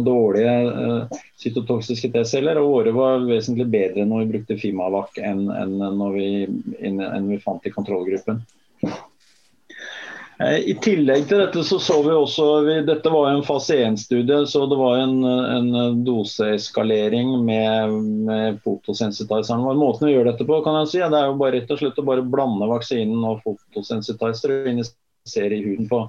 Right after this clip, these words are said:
på, på den som skal vaksineres, og så lyser vi på dette stedet etterpå. Og vi måtte jo selvfølgelig se på, på safety av dette, om at vi ikke induserte store, kraftige reaksjoner der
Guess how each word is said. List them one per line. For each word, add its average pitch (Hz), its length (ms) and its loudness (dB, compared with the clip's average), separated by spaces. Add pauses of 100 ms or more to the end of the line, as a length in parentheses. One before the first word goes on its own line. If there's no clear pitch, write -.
(640)
på, 123 100 2 (300)
på 113 160 -2
den 113 80 -6
som 120 80 -6
skal 120 220 -2
vaksineres, 127 420 -4
og - 80 -4
så 143 80 0
lyser 113 460 -2
vi 104 100 -14
på 120 80 2
dette 110 240 -4
stedet 104 400 -2 (320)
etterpå. 110 380 -4 (800)
Og 143 320 0
vi 165 60 2 (180)
måtte 151 320 0
jo 135 80 0
selvfølgelig 143 480 0
se 143 240 0
på, 135 100 0 (300)
på 139 160 -2
safety 113 460 -2
av 127 80 0
dette, 135 260 -2
om 151 160 0
at 131 240 -2
vi 135 80 2
ikke 120 220 -2 (100)
induserte 117 880 0
store, 110 400 -2
kraftige 110 380 -2
reaksjoner 104 500 -2
der 104 160 0